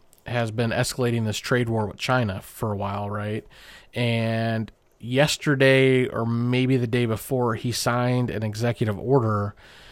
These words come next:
that no American company can have any trade relation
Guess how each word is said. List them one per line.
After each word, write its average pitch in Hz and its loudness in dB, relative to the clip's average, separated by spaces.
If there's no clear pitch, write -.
that 113 0
no 127 4
American 120 2
company 107 2
can 110 0
have 113 0
any 147 10
trade 120 2
relation 110 0